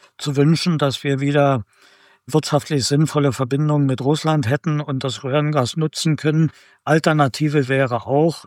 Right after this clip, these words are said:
eigene Vorkommen zu nutzen in Deutschland. Es gibt davon sehr reichlich, aber das würde moderne Fördertechnologien erfordern, wie das Fracking.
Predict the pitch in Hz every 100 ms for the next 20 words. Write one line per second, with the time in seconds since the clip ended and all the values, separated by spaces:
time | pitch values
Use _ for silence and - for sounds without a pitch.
0 | - 135 175 185 135 - 131 - 147 143
1 | - 143 143 - 151 139 135 139 - 160
2 | 151 160 - 156 - 139 117 139 135 113
3 | _ _ - - _ - - 135 110 127
4 | 147 160 156 - - 113 131 151 151 143
5 | - 139 139 131 120 120 139 113 127 143
6 | 139 143 135 160 139 135 143 165 127 -
7 | 131 139 135 127 127 113 - 120 - 151
8 | 139